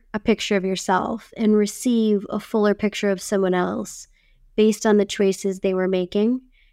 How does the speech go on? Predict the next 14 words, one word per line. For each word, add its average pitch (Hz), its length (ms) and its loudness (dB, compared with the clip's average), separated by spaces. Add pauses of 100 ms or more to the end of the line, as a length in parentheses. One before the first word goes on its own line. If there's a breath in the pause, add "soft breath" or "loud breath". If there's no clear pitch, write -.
And 220 180 2
some 254 120 0
of 240 140 2
this 220 160 -2
was 208 160 -4
Foursquare 202 560 0
and 196 160 2
some 214 160 2
of 196 100 2
it 190 100 -2
was 196 180 -2
even 185 220 -2
Yelp. 180 360 -2 (220)
But 190 280 0